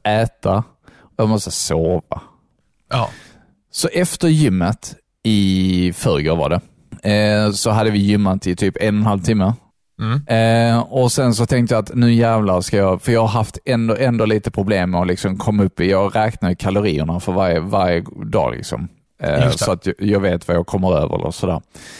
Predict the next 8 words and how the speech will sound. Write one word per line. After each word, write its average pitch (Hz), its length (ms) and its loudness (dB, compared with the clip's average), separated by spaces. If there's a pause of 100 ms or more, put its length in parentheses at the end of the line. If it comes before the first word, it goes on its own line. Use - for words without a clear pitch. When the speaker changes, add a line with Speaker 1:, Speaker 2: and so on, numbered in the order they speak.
(340)
Speaker 1:
Eh, 113 680 2
och 120 140 0
då 117 240 4
tänkte 117 360 0
jag 107 40 2
liksom 101 280 2
att, 98 280 -2 (180)
äh, 117 140 0